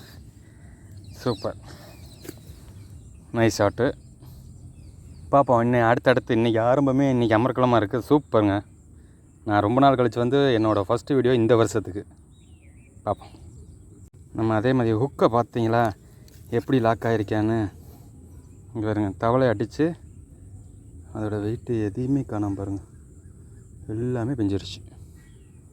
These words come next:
பரவாயில்ல, இருந்தாலும் சூப்பர். அதோட வெயிட் எல்லாம் காணான்னு பார்த்தேன் பார்த்தீங்களா,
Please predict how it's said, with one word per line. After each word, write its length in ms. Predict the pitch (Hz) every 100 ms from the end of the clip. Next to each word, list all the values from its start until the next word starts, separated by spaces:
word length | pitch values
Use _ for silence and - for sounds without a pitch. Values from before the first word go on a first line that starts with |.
| - - - - - - - 107
பரவாயில்ல, 420 | 104 95 95 - 101
இருந்தாலும் 500 | 107 98 101 135 - - - - - - - - - - - - - - - - -
சூப்பர். 300 | 98 87 - - - - - - - - - - - -
அதோட 220 | 120 123 113
வெயிட் 240 | 175 -
எல்லாம் 180 | 147 127 120
காணான்னு 360 | 131 127 113
பார்த்தேன் 300 | 113 113 107
பார்த்தீங்களா, 340 | 107 117 117